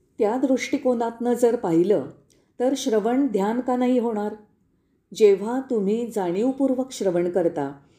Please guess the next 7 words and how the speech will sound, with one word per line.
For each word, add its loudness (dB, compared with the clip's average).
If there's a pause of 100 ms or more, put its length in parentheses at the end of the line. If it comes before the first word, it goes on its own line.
(160)
आणि 0
देहभान 2
विसरून -4
पूर्णपणे 0
त्यात -4
समरस -2
होता, -2